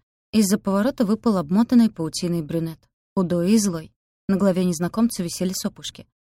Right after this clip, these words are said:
Сердито выругавшись в очередной раз, он вытащил из кармана знакомое кольцо, стряхнул зверье на дорогу и скрылся под отличным мороком. Сразу вспомнилась подозрительная аура ворона. То птичья,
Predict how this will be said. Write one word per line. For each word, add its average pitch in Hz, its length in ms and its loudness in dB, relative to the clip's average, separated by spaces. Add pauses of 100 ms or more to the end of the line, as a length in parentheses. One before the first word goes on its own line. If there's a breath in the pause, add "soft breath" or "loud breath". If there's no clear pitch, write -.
(120)
Сердито 170 400 -6
выругавшись 175 560 -8
в - 20 -10
очередной 165 420 -6
раз, 196 260 -6 (280)
он 208 140 2
вытащил 196 360 -4
из - 80 -8
кармана 170 380 -4
знакомое 160 480 -6
кольцо, 165 500 -12 (240)
стряхнул 254 460 0
зверье 180 380 -2
на 214 120 4
дорогу 190 360 -2
и 170 40 -4
скрылся - 440 -8
под 160 180 -8
отличным 185 580 -2
мороком. 151 500 -12 (500)
Сразу 170 380 -4
вспомнилась 190 640 0
подозрительная 170 680 -6
аура 175 260 -4
ворона. 170 420 -6 (360)
То 311 100 -2
птичья, - 540 -8